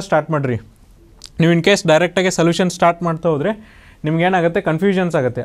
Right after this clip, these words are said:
ಅದಕ್ಕೇನು ಮಾಡಿರಿ, ಒಂದು ಕಡೆ ಡಾಟಾ ಬರ್ಕೊಂಡು ಹೋಗ್ರಿ. ಫಸ್ಟ್ ಏನಿದೆ, ಸಿಕ್ಸ್ ಕಿಡ್ಸ್ ಇದ್ದಾರೆ. ಯಾರಪ್ಪ ಅವರು ಸಿಕ್ಸ್ ಕಿಡ್ಸು? ಫಸ್ಟ್ ನೋಡ್ರಿ, ಧ್ರುವ, ನೆಕ್ಸ್ಟ್ ಯಾರಿದ್ದಾರೆ ಅಂದರೆ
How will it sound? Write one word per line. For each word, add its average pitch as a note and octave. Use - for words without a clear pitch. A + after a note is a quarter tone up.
ಅದಕ್ಕೇನು G3
ಮಾಡಿರಿ, F3
ಒಂದು F3+
ಕಡೆ G3
ಡಾಟಾ E3+
ಬರ್ಕೊಂಡು G3
ಹೋಗ್ರಿ. C3+
ಫಸ್ಟ್ F3+
ಏನಿದೆ, G3+
ಸಿಕ್ಸ್ A3
ಕಿಡ್ಸ್ G#3+
ಇದ್ದಾರೆ. D#3+
ಯಾರಪ್ಪ G#3+
ಅವರು F3
ಸಿಕ್ಸ್ -
ಕಿಡ್ಸು? D#3
ಫಸ್ಟ್ F#3
ನೋಡ್ರಿ, C#3
ಧ್ರುವ, D3+
ನೆಕ್ಸ್ಟ್ E3
ಯಾರಿದ್ದಾರೆ D#3
ಅಂದರೆ F3